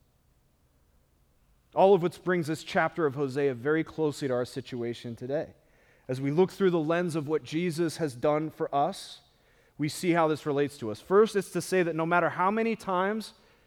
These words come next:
you've turned away from God, no matter how far you've gone or how long it's been since you've turned back to Him, God is relentlessly seeking you with His love, even as you sit there this morning.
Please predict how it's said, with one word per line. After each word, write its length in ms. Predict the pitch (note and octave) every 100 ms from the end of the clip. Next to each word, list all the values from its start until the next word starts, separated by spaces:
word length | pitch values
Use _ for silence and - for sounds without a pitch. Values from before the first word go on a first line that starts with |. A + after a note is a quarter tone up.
| _
you've 240 | E3+ F#3
turned 240 | - G#3 G3
away 180 | F3+ F3+
from 220 | F#3 D#3
God, 380 | D#3 D#3+ F#3+ G3 - _ _ _ -
no 100 | F#3+
matter 220 | G3 D3+
how 300 | C#3+ G3+ A#3+
far 300 | - A3+ A3
you've 280 | G#3 G#3+ C#3
gone 420 | E3+ F#3+ G#3+ G#3+
or 180 | F#3 D#3+
how 360 | E3 G#3+ A#3+
long 340 | A3+ G#3+ A3+ A3
it's 160 | G3
been 320 | - F#3+ F#3+
since 260 | - E3 -
you've 160 | F3 -
turned 300 | G3+ F#3+ D#3
back 340 | D#3+ E3 - - _ _
to 140 | C3+
Him, 220 | C#3+ D3 B2+
God 200 | C#3+ D3+
is 120 | B2+
relentlessly 760 | D3 C#3 D#3+ F#3+ G3 - F#3
seeking 500 | - - F#3+ F3+ D3
you 80 | C#3
with 140 | C#3
His 160 | C#3+ B2+
love, 260 | C#3+ C3+ A#2
even 260 | F3 F3 F3
as 140 | D3+
you 80 | C#3+
sit 320 | - D3+ C3
there 260 | B2 A2 G#2 _ _ _ _
this 180 | - -
morning. 300 | B2+ A#2 G2+